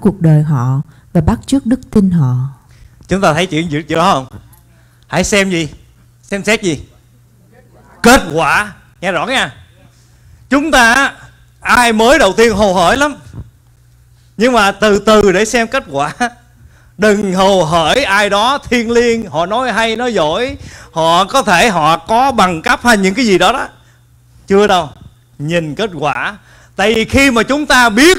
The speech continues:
Speaker 2: ai nói tiên tri chúng ta đó, hãy nhìn kết quả đời sống của họ. Họ nói tiên tri á, nhiều người họ sao? Coi chừng đó.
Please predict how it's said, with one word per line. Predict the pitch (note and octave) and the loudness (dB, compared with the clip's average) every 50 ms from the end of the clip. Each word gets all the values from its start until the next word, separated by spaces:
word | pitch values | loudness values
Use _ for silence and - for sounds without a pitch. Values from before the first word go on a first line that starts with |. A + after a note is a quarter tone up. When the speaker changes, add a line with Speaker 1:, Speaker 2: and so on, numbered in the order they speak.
| - - - - - | 0 -8 -20 -18 -4
Speaker 2:
ai | - - A#3 B3 C4 A#3+ | 0 4 4 4 4 4
nói | A#3+ B3+ C4+ D#4+ E4+ | 4 2 2 2 2
tiên | - D#4 C4+ A3+ | 0 0 0 2
tri | C4 C4+ B3 | 2 0 2
chúng | - D4 B3 | 0 0 2
ta | A#3+ C4+ B3 B3 | 2 4 4 4
đó, | B3 C#4+ - - - - - _ | 2 0 -2 -4 -10 -20 -20 _
hãy | - E3 G#3+ | -4 -2 0
nhìn | B3+ C4 C4 A3+ G#3+ F3+ | 2 2 2 0 0 0
kết | - C4+ D#4 D#4+ A#3 G3+ | 0 0 0 0 0 0
quả | F3+ E3 E3 G#3+ | 0 2 2 2
đời | A#3+ F#3+ D#3+ D3+ | 2 0 0 -2
sống | - G3+ A3+ B3+ C4 | -2 -4 -8 -8 -8
của | B3 G#3+ | -10 -10
họ. | E3 B2+ C3 - - _ _ _ - _ _ _ _ _ - | -10 -10 -12 -12 -16 _ _ _ -20 _ _ _ _ _ -2
Họ | D#3+ F3+ A3 | 0 2 4
nói | A#3+ C4 C#4 D#4+ - | 4 4 4 4 4
tiên | E4 C#4 C4 - | 2 0 0 2
tri | C#4+ C4 C4 B3+ C4 | 2 2 4 4 2
á, | C#4 D4 C#4 - - - - - | 2 0 -2 -6 -14 -14 -6 0
nhiều | F#3 A3+ A#3 A3+ A#3 | 4 6 6 6 6
người | A3+ A3 G#3+ A3 A3 A3 A3 G#3+ | 6 6 6 6 6 6 6 6
họ | F3+ E3 F3+ G3 A3 | 4 4 4 4 4
sao? | A3 B3 A3+ A3 A#3+ B3+ A#3+ F#3+ - - _ _ _ _ _ _ _ _ _ _ _ _ _ _ _ _ _ | 4 2 2 2 2 0 -4 -8 -16 -20 _ _ _ _ _ _ _ _ _ _ _ _ _ _ _ _ _
Coi | - F#3+ A3 | -6 -6 -4
chừng | G#3+ A3 G3+ F3+ F#3 | 0 0 0 0 0
đó. | A3 B3 | -2 -4